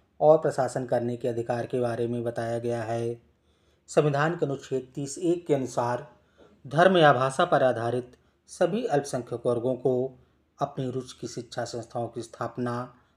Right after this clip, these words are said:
और प्रशासन का अधिकार होगा तथा संविधान के अनुच्छेद तीस दो के अनुसार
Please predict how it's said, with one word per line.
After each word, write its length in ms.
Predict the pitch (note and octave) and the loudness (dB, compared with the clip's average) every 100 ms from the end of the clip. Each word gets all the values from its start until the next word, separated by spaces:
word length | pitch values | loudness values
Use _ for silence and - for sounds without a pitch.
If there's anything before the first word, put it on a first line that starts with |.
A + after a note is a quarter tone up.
| _ - | _ 0
और 200 | F#3 G3+ | 4 6
प्रशासन 520 | F3+ - B2 - A#2+ | 4 0 -2 -4 -6
का 200 | A#2+ A#2+ | -4 -4
अधिकार 380 | A2+ A2+ A#2+ A2+ | -4 -4 -4 -2
होगा 380 | G#2+ A2+ A#2+ A#2 A#2 - _ _ _ _ _ _ _ _ _ - | -4 -2 -2 -2 -4 -10 _ _ _ _ _ _ _ _ _ -8
तथा 220 | A#2+ A#2 | -6 -4
संविधान 460 | A2+ A#2 A2+ A2+ A2+ | -4 -6 -6 -6 -8
के 120 | B2 | -8
अनुच्छेद 500 | A#2 A#2 - A#2+ - | -8 -8 -8 -8 -8
तीस 240 | C3+ B2 - | -10 -10 -2
दो 120 | D3+ | -2
के 120 | D3 D3 | 2 2
अनुसार 540 | C#3+ D#3 C#3+ C#3+ | 2 4 4 4